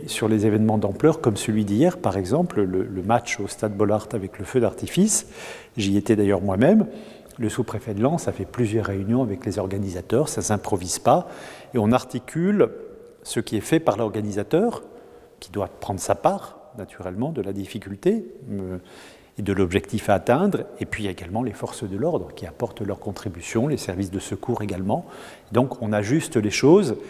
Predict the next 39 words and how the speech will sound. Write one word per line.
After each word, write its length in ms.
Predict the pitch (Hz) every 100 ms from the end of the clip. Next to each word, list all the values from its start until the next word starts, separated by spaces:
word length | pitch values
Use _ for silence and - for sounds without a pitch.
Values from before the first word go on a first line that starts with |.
| - - - -
Comme 180 | 143 143
il 120 | 143
y 80 | 143
a 220 | 139 123 - - - - -
beaucoup, 540 | 104 107 180 - 196 175
de, 60 | 95 143 - - - _ _
et 60 | 113
c'est 180 | - 123 - - - _
très 160 | - 147
bien 200 | 175 170 -
ainsi, 400 | 120 - 185 156 -
il 60 | 123
y 20 |
a 40 | 101
une 100 | 107
tradition 720 | - 139 123 117 - 147 117
ici 340 | - - 143
de 140 | 120 98
festivités, 800 | 117 - - 110 104 - 113
d'animation, 1000 | 117 101 107 104 104 - 120 117 123 123
euh, 100 | 101 - - - - - -
de 80 | 104
rassemblement. 920 | 95 117 135 117 104 107 117 160 175
Euh, 140 | 104 101
nous 180 | 104
avons 220 | 95 107 120
eu 80 |
beaucoup 580 | 104 135 127 98 - -
de 60 | -
travail 360 | - 139 131
dans 160 | 120 107
ce 100 | 101
domaine, 420 | 98 104 165 175 90 - - - - -
euh, 80 | 92
mais 120 | 95
nous 100 | 87
sommes 240 | - 110 95
bien 160 | 98
rodés. 340 | 98 165 220